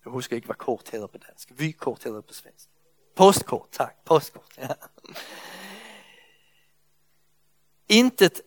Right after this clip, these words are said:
af dette gør personen til kvindens barn. Men de gode gerninger styrker udsagnet om, at han eller hun faktisk var det. Så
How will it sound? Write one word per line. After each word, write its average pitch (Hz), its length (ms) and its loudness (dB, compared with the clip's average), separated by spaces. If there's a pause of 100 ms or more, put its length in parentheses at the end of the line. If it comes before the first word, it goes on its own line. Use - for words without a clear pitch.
af 151 80 2
dette 120 360 0 (760)
gør 143 120 8
personen 147 600 0
til 139 180 -4
kvindens 127 460 -4
barn. - 300 -6 (1900)
Men 135 120 -4
de 156 80 2
gode 226 420 4
gerninger 175 580 4
styrker - 840 0
udsagnet 160 920 2 (360)
om, 135 100 -2
at 131 120 -2
han 175 460 0 (680)
eller 135 340 2 (400)
hun 135 220 -4
faktisk 117 460 -6
var - 140 -12
det. - 120 -20 (2500)
Så - 140 -14